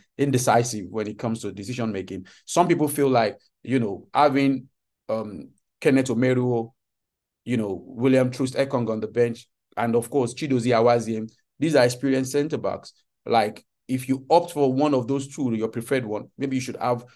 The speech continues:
one of the experienced ones as well beside that player. But then again, we've seen from the matches under him that he hasn't had a settled centre back. This is his choice,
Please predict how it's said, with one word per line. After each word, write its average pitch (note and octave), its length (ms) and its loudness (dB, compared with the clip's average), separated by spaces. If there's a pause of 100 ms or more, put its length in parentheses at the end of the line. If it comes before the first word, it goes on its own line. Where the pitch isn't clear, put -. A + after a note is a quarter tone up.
(140)
one C3+ 160 2
of A#2+ 80 4
the A2 80 -2
experienced A#2+ 400 -2
ones A2 260 -6
as G2 140 -8
well G#2 340 -4
beside A#2+ 460 -2 (320)
that A#2+ 260 -2
player. F#2+ 360 -6 (380)
But A#2 120 4
then C#3+ 160 6
again, A2+ 440 -4
we've A#2 200 -6
seen D3+ 360 0
from G2+ 440 -6 (360)
the A#2 80 -10
matches B2+ 400 0
under A#2+ 300 -2
him G#2 200 -8
that F#2 260 -6 (320)
he - 80 -12
hasn't C#3+ 260 2
had B2+ 140 4
a G#2+ 60 -4
settled B2 640 -4
centre A2+ 280 -4
back. G2 220 -4 (580)
This D3+ 260 -2
is C3+ 100 0
his A#2+ 220 -2
choice, A2 420 0